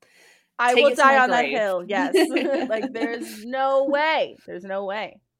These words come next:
Speaker 1: Mm-mm.
Speaker 2: Yeah. No, we'll, we'll, we'll do some research, and that, that'll be a fun,
Speaker 1: Yeah.
Speaker 2: fun
Speaker 1: We'll
Speaker 2: ne-,
Speaker 1: do
Speaker 2: thing to do
Speaker 1: Mandela
Speaker 2: next
Speaker 1: effect
Speaker 2: time.
Speaker 1: next time.
Speaker 2: Oh my gosh, 'cause it's gonna blow everybody's mind, including mine.
Speaker 1: Yeah, and if you're not watching on YouTube, well,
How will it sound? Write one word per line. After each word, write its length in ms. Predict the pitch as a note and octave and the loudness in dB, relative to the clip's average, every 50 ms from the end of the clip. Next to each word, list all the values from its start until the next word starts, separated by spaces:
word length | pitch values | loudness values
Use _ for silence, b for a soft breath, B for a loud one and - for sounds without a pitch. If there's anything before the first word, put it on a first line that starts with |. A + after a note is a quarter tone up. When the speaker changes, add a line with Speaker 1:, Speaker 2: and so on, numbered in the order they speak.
| _ _ - | _ _ -20
Speaker 1:
Mm-mm. 260 | G#3+ - - A#3+ B3+ | -20 -18 -16 -16 -12
Speaker 2:
Yeah. 240 | G3 F3+ D3 C#3 F3+ - _ _ _ _ _ _ _ _ _ _ | -10 -10 -10 -10 -12 -16 _ _ _ _ _ _ _ _ _ _
No, 200 | F3+ F3 F3 F3 E3+ | -16 -14 -14 -14 -10
we'll, 220 | F#3 G3+ G#3+ - - | -8 -8 -6 -6 -6
we'll, 260 | G#3+ A3 G#3 F#3+ - | -6 -6 -6 -8 -8
we'll 100 | G3+ A3+ | -8 -6
do 120 | G#3+ A#3 | -6 -8
some 180 | A3+ - A3+ G3+ | -8 -8 -10 -10
research, 400 | G3 G3+ G3 - F3 E3 E3+ - | -10 -12 -12 -10 -12 -12 -12 -12
and 100 | E3+ E3+ F3 | -14 -12 -10
that, 200 | E3+ E3 E3 - | -10 -10 -10 -10
that'll 160 | - F3+ F3+ | -8 -8 -8
be 120 | F3+ F3+ F3 | -6 -8 -10
a 60 | E3+ | -10
fun, 340 | - - E3+ E3 F3 F3 F3+ _ _ | -10 -12 -12 -12 -12 -14 -18 _ _
Speaker 1:
Yeah. 260 | A#3 A3 G3+ F#3 - | -12 -10 -8 -8 -8
Speaker 2:
fun 220 | G3+ F3 E3 E3+ - _ _ _ _ _ | -8 -10 -10 -14 -18 _ _ _ _ _
Speaker 1:
We'll 140 | - G3+ G#3+ | -14 -14 -12
Speaker 2:
ne-, 40 | - G#3 G3+ | -10 -8 -8
Speaker 1:
do 60 | G3+ | -8
Speaker 2:
thing 120 | G3 - | -8 -8
to 140 | G3 F#3+ G3 | -8 -10 -10
do 100 | G3+ F#3+ | -10 -8
Speaker 1:
Mandela 100 | F#3 F#3 | -8 -6
Speaker 2:
next 200 | F3+ F3+ F3+ - | -6 -8 -8 -8
Speaker 1:
effect 160 | F#3 F3+ G#3 A3 | -10 -10 -10 -10
Speaker 2:
time. 80 | A3 G#3+ | -10 -12
Speaker 1:
next 220 | E3 F3+ - _ | -14 -16 -18 _
time. 220 | - - F2+ - _ _ _ _ _ A#3 _ - | -20 -20 -20 -20 _ _ _ _ _ -20 _ -14
Speaker 2:
Oh 160 | B3 A3+ A3+ | -12 -10 -10
my 180 | A3 A3 A3+ | -8 -10 -10
gosh, 400 | G#3+ A3+ A3+ A3 A3 - A3+ - - | -10 -12 -12 -12 -14 -14 -16 -16 -14
'cause 260 | - - - G#3+ A3+ | -12 -10 -10 -8 -8
it's 200 | - G#3 G#3 - | -10 -10 -10 -8
gonna 180 | - A3 G#3 G#3+ | -6 -4 -4 -2
blow 380 | G#3 G#3 G3+ G3+ A3 A3 G#3+ G#3+ | 0 2 2 2 2 2 2 0
everybody's 520 | G#3 - G#3+ A3 B3+ B3+ C4+ C4 C4+ C4 | 2 2 0 0 0 -2 -2 -4 -4 -6
mind, 480 | C#4 C#4+ C#4+ - - - G#3 F#3+ - - - - _ _ _ _ _ _ _ _ _ _ _ _ _ _ _ | -6 -8 -6 -6 -8 -8 -10 -12 -12 -14 -16 -16 _ _ _ _ _ _ _ _ _ _ _ _ _ _ _
including 280 | _ A3 A3 A3+ A#3 A#3+ | _ -8 -6 -6 -6 -6
mine. 300 | A3+ G3+ F3+ D#3+ D#3+ D#3+ _ _ _ _ _ _ _ _ _ _ _ _ _ _ _ _ _ _ _ _ _ _ | -6 -6 -6 -8 -10 -14 _ _ _ _ _ _ _ _ _ _ _ _ _ _ _ _ _ _ _ _ _ _
Speaker 1:
Yeah, 200 | - A3+ A#3 A3 | -10 -8 -6 -6
and 80 | F#3+ G3 | -6 -8
if 100 | G3 A3 | -10 -10
you're 100 | G#3+ A3 | -8 -6
not 280 | B3 B3 A#3+ B3 - A#3+ | -2 -2 -2 -2 0 0
watching 640 | A#3+ A3 A#3 A#3 - A3+ G3+ F#3 F3+ F#3 G#3+ G#3+ _ _ _ _ _ _ _ _ _ _ _ _ _ | 0 -2 -2 -2 -6 -10 -12 -12 -12 -14 -18 -20 _ _ _ _ _ _ _ _ _ _ _ _ _
on 220 | - G3 G3 G3 | -8 -8 -8 -8
YouTube, 540 | F#3+ G#3 G#3+ G3+ - - F3+ D#3 D#3 D3 F3+ _ | -10 -12 -14 -16 -16 -16 -16 -16 -14 -16 -18 _
well, 460 | - - G#3 G#3 G3+ - - - - | -16 -12 -10 -10 -10 -10 -14 -20 -20